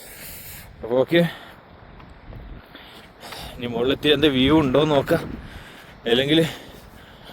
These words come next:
തിരിച്ച് റൂമിലെത്തിയിട്ട് കാണാം. ഓക്കെ, വണ്ടി തിരിച്ചിറക്കുന്ന എങ്ങനെയാണെന്നൊന്നും പറയാൻ പറ്റില്ല, കുറച്ച് റിസ്ക്കാണ്. ഇപ്പോൾ already ആറര ആവാനായിരിക്കണം.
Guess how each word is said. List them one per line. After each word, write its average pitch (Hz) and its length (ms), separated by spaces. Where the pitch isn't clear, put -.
തിരിച്ച് 131 280
റൂമിലെത്തിയിട്ട് 135 580
കാണാം. 98 240
ഓക്കെ, 113 240
വണ്ടി 110 280
തിരിച്ചിറക്കുന്ന 135 580
എങ്ങനെയാണെന്നൊന്നും 143 640
പറയാൻ 127 260
പറ്റില്ല, - 240
കുറച്ച് 120 300
റിസ്ക്കാണ്. 127 420
ഇപ്പോൾ 131 220
already 131 360
ആറര 127 240
ആവാനായിരിക്കണം. 107 480